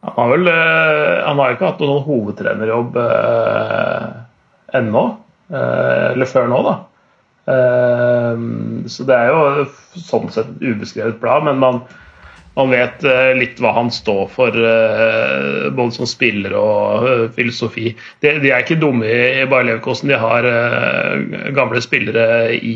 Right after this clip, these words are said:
sportsdirektør- og teknisk direktørroller. Eh, Simon Rolfes er vel sportsdirektør her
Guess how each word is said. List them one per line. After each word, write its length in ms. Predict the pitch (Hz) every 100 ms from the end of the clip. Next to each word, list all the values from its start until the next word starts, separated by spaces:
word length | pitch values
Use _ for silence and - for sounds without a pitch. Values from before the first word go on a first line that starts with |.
| 113
sportsdirektør- 760 | 110 - 110 - 110 110 120 113
og 80 | -
teknisk 380 | - 123 -
direktørroller. 840 | 117 117 113 110 117 117 113 120 120
Eh, 480 | - 127 120 120 -
Simon 400 | - 131 123 135
Rolfes 560 | 127 110 120 - 87 -
er 140 | 76
vel 320 | 120 120 123 120
sportsdirektør 680 | - - - 123 117 - -
her 180 | 135